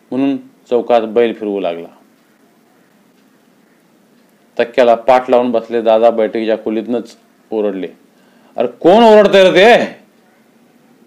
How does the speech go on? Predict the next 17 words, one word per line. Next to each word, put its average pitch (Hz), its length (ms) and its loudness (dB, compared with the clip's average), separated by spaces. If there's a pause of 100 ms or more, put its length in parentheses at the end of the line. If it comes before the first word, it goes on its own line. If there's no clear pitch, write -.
(320)
कोण 196 120 2
असं 208 200 2
जीव 190 200 2
सोडायला 180 300 4
लागलाय?" 160 400 4 (2250)
ढेलजेत 113 480 -2
बसला 113 380 -4
मानाजी 113 440 -4
गडबडनं 113 500 -4
ढेंगा 117 440 -4
टाकून 110 300 -6
चौकात 104 380 -2
गेला 90 280 -10 (340)
आणि 107 80 -12
पोराला 120 420 -2
घेऊन 113 200 -6
मुकाट्यानं 110 480 -4